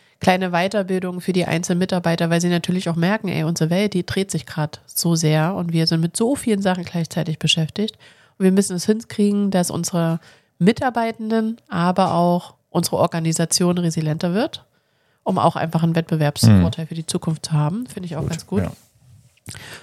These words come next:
Speaker 1: Weil es ist, ähm, auch bewiesen und auch in den aktuellen Gallup-Studien, ähm, hab jetzt keine Zahl, aber letztendlich klingt total logisch, ne? Wenn ich eine hohe Resilienz habe, dann habe ich auch niedrige Tendenzen zu Burnout und zu Kündigung.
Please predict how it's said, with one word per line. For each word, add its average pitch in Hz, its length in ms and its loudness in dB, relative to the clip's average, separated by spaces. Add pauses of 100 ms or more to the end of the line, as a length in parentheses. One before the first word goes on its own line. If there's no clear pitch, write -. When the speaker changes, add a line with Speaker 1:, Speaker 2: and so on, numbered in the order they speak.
(140)
Speaker 1:
Weil 208 180 4
es 240 140 -2
ist, 240 200 -6
ähm, 208 300 2
auch - 220 2
bewiesen 226 460 2
und 185 100 2
auch 180 180 2
in 185 80 2
den 170 120 2
aktuellen 175 420 -2
Gallup-Studien, 175 880 2 (800)
ähm, 180 800 4 (120)
hab 175 120 -2
jetzt 202 160 2
keine 170 260 4
Zahl, 175 480 2
aber 175 420 2
letztendlich 185 720 0 (460)
klingt 185 260 2
total 175 320 4
logisch, 185 360 2
ne? 202 200 4
Wenn 160 100 4
ich 165 100 2
eine 165 160 6
hohe 190 380 6
Resilienz 165 640 2
habe, 233 300 2
dann 180 160 -2
habe 175 120 0
ich 175 120 0
auch 175 100 -2
niedrige 190 500 0
Tendenzen 175 500 -4
zu 160 140 -2
Burnout 165 380 0
und 151 80 -6
zu - 100 -10
Kündigung. 156 460 -6